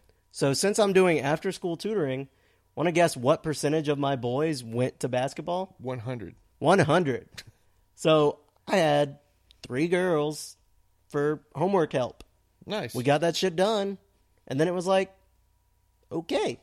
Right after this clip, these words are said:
Speaker 1: we only have three people." So we sat around and listened to Pandora and had a sing-along.
Speaker 2: Oh, how precious.
Speaker 1: It was awesome.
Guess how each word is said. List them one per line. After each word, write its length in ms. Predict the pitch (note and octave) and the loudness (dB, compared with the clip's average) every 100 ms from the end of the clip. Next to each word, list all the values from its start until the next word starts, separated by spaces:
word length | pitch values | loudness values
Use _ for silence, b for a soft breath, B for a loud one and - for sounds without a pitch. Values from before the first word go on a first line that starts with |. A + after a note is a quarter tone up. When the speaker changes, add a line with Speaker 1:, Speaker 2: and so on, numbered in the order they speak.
| - | -8
Speaker 1:
we 120 | C3+ | -4
only 140 | E3 | -2
have 120 | F#3 F#3 | -2 -4
three 160 | A3 | -6
people." 400 | G#3 A#3+ G#3+ A2 - - _ _ | -6 -6 -6 -8 -12 -20 _ _
So 360 | C#3 C#3+ D3+ | -2 2 2
we 100 | D#3+ | 2
sat 180 | E3+ E3+ | 2 0
around 260 | F3 F3 E3+ | 2 0 0
and 60 | |
listened 220 | D#3 E3+ | -2 -4
to 60 | D#3+ | -6
Pandora 460 | E3+ E3+ F3 F3 B2 | -6 -4 -2 -2 -4
and 80 | B2 | -6
had 140 | C3 | -10
a 20 | |
sing-along. 540 | C3+ D#3+ C#3 A2+ - D#3 _ | -10 -10 -8 -10 -12 -16 _
Speaker 2:
Oh, 220 | A2 A2 | -14 -12
how 140 | A2 A#2 | -12 -14
precious. 460 | A2 G2+ - - - | -14 -18 -20 -16 -8
Speaker 1:
It 60 | |
was 100 | E3+ | -4
awesome. 300 | D#3+ D#3 B2+ | -4 -6 -12